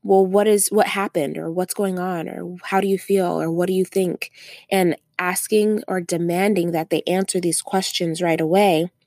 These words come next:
without the conversation around maybe needing a break or coming back to this conversation at a different time, that person might feel really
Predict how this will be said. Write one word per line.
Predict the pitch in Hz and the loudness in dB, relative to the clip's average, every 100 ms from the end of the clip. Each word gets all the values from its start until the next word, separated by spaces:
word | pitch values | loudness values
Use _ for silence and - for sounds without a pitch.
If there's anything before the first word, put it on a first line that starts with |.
| _ _ _ | _ _ _
without | - 202 202 208 - | 2 2 4 2 2
the | 202 | -2
conversation | 196 185 180 185 185 180 | 0 0 0 0 0 -2
around | 165 160 160 165 - | -2 -2 -4 -6 -6
maybe | 175 170 175 165 | -2 -2 -2 -2
needing | 165 160 160 | -2 -2 -4
a | |
break | - 247 254 247 - | 0 2 4 2 -2
or | 160 165 - - - _ - | -2 -2 -8 -20 -20 _ -4
coming | 196 170 | 0 0
back | 170 185 - | 2 0 0
to | 214 | -2
this | 208 | -2
conversation | - 202 208 202 202 - 185 | -2 -4 -2 -2 -2 -2 -2
at | |
a | 175 | -4
different | 190 - 196 | -6 -8 -8
time, | - 220 208 208 220 _ _ - - - _ - | -4 0 0 0 -4 _ _ -20 -20 -20 _ -2
that | 240 | 0
person | - 277 - 240 | 2 2 4 4
might | 208 202 - | 4 2 0
feel | - 190 175 175 190 _ _ _ - | 2 2 4 0 -4 _ _ _ -2
really | 190 185 180 180 175 190 | 2 4 4 2 0 -4